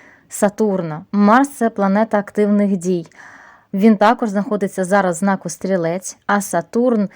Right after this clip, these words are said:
може давати обмеження, підвищену конфліктність, різкість у наших діях.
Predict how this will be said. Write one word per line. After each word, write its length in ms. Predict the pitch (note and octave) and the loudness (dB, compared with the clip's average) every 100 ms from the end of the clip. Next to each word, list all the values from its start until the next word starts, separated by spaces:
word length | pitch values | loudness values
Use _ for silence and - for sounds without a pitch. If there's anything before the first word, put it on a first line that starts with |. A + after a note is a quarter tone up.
| - - | -16 2
може 360 | A3+ C4 A3+ | 4 4 4
давати 580 | F#3+ G3+ G#3 A#3 A#3 G#3 - | 0 2 4 2 2 -4 -2
обмеження, 640 | - A#3 G3+ F#3 E3 E3+ E3+ | -2 2 2 2 0 -8 -6
підвищену 580 | G3 F#3+ A#3+ - A#3+ A#3+ | -6 -2 -4 0 0 2
конфліктність, 880 | A#3+ A#3 - F#3 F3 - E3 - - | 2 0 0 -6 -6 -8 -12 -12 -2
різкість 720 | A3+ G#3+ A#3 A#3 - G3+ - | 0 2 0 -2 -8 -8 -6
у 60 | G3 | -4
наших 460 | F#3+ G3+ - A3+ - | -2 -4 -4 -6 -4
діях. 600 | G3 F#3 F#3 E3+ E3+ - | -6 -4 -4 -4 -8 -16